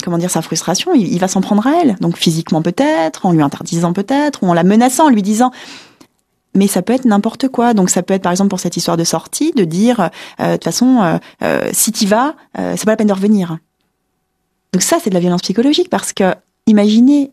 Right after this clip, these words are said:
une femme qui se prépare à sortir, donc sans arrière-pensée quelconque, on lui dit, si jamais tu y vas, c'est pas la peine de revenir, c'est fini entre nous. Ça peut aller plus loin, ça peut être, euh, si t'y vas, je te tue, ça peut être, ça, c'est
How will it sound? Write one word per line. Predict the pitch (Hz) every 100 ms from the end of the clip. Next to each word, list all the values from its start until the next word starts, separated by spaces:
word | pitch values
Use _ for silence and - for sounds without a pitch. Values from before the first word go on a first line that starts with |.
| -
une | 185 180 175 175 175 170
femme | - 233 226
qui | 220
se | 185
prépare | - 190 180
à | 175
sortir, | 180 - - 214
donc | 170 156 - _ _ _ _ _ -
sans | - - 180 175
arrière-pensée | 180 170 - 180 - 180
quelconque, | 190 196 359 381 - - - _ _ -
on | 190
lui | 185 185
dit, | 180 330 381
si | - - 220
jamais | 202 190
tu | 185 -
y | 190
vas, | 233 320 392 _ _ _ _ _
c'est | -
pas | 247
la | 254
peine | 226
de |
revenir, | 220 254 285 233 -
c'est | -
fini | - 262
entre | 233 -
nous. | 196 180 - -
Ça | -
peut | 180
aller | 208
plus | 226 302
loin, | 339
ça | 320
peut | 196 185
être, | 185
euh, | 180 175 - -
si | - - 185
t'y | -
vas, | 180 240
je | 214
te | 220
tue, | 220 285 285
ça | -
peut | 190 185
être, | - _
ça, | - - 285 - _
c'est | _ - 180 170 165